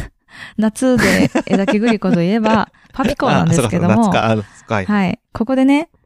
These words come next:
Speaker 2: はい。
Speaker 1: 出てくるのが、普通のパピコじゃなくて、
Speaker 2: うん。カルピス味？
Speaker 1: 大人の華やかいちごでした。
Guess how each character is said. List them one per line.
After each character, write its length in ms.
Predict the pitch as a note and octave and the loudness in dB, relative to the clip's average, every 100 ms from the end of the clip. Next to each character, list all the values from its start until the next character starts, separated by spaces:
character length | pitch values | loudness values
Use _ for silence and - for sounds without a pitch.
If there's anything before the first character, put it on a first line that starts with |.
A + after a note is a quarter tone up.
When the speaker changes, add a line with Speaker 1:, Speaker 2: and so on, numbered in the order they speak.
| _ _ | _ _
Speaker 2:
は 120 | A#3+ | -2
い。 20 | |
Speaker 1:
出 40 | A#3 | 0
て 80 | |
く 120 | A3 F#3 | -2 0
る 80 | |
の 120 | E3 E3 | 0 2
が、 240 | E3+ E3+ | 0 -2
普 100 | - | -6
通 220 | - B3+ | -2 2
の 160 | B3 A#3+ | 4 2
パ 120 | A#3+ | 0
ピ 120 | A3+ | -4
コ 120 | G#3+ | -4
じ 100 | F#3+ | -2
ゃ 40 | F3 | 0
な 100 | F3+ | -2
く 100 | - | -4
て、 320 | A3+ A#3 - _ _ | -4 -4 -4 _ _
Speaker 2:
う 20 | |
ん。 20 | - | -4
カ 120 | A2 | -2
ル 80 | G#2 | 0
ピ 120 | A#2+ | 0
ス 100 | A2+ | 0
味？ 180 | F2+ - | 0 2
Speaker 1:
大 80 | C#4 | 4
人 120 | C#4+ | 4
の 140 | C4+ | 4
華 220 | A#3+ B3 B3+ | 2 2 2
や 120 | B3+ | 2
か 120 | B3 | -2
い 80 | B3 | -2
ち 120 | B3 | -2
ご 120 | A3 | -2
で 120 | D#3+ | -2
し 80 | D#3 | -4
た。 240 | - E3+ | -4 -4